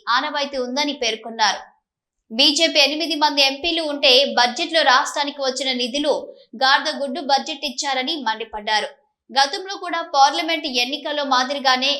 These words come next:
ఎంఎల్సీ ఎన్నికల్లో పరోక్షంగా బీజేపీకి టీఆర్ఎస్ మద్దతిస్తుందని అన్నారు. స్వాతంత్ర్యం వచ్చిన తర్వాత దేశంలో మొట్టమొదటిగా తెలంగాణలో కులగణన సర్వే నిర్వహించామని,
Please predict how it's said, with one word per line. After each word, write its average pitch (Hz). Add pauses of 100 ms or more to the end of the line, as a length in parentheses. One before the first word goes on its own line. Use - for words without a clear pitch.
ఎంఎల్సీ 285
ఎన్నికల్లో 269 (440)
పరోక్షంగా 311 (120)
బీజేపీకి 277 (500)
టీఆర్ఎస్ 302
మద్దతిస్తుందని 269
అన్నారు. 214 (440)
స్వాతంత్ర్యం 330
వచ్చిన 302 (120)
తర్వాత 277 (160)
దేశంలో 277 (200)
మొట్టమొదటిగా 285 (440)
తెలంగాణలో 285 (100)
కులగణన 294 (120)
సర్వే 269
నిర్వహించామని, 254